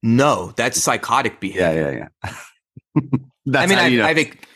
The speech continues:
Speaker 1: I've experimented with it just to feel the texture, but it's a completely
Speaker 2: <laughs>
Speaker 1: different experience when you do it. It's not pleasant.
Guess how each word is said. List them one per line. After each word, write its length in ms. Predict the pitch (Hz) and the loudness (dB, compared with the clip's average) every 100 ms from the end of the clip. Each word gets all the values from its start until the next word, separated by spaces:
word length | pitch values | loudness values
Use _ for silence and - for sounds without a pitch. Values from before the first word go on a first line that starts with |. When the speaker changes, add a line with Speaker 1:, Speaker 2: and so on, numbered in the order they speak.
| _ 120 | _ -4
Speaker 1:
I've 140 | 175 | 0
experimented 1000 | 190 - - - 170 220 226 139 - 117 | 0 0 -4 -2 0 2 2 0 -2 -6
with 240 | 110 107 120 | -4 -4 -2
it 160 | 107 | -2
just 240 | - 113 - | -2 -6 -2
to 200 | 117 104 | 0 0
feel 340 | - 123 113 | -2 0 0
the 120 | 104 | 0
texture, 640 | 101 - 123 - 107 98 98 | -4 -4 -4 -4 -6 -4 -6
but 220 | 92 101 | -2 -2
it's 140 | 104 107 | -2 -4
a 40 | |
completely 500 | - 113 - 185 120 | -4 -4 0 0 0
Speaker 2:
<laughs> 80 | 104 | -2
Speaker 1:
different 240 | 117 117 | -2 -4
experience 600 | 95 - - 143 113 98 | -6 -8 -2 0 0 -2
when 100 | 104 | -6
you 100 | 95 | -6
do 160 | 113 82 | -6 -10
it. 100 | - | -10
It's 200 | - - | -6 -2
not 280 | 135 160 - | 0 -2 -2
pleasant. 380 | 131 117 - | -2 -2 -4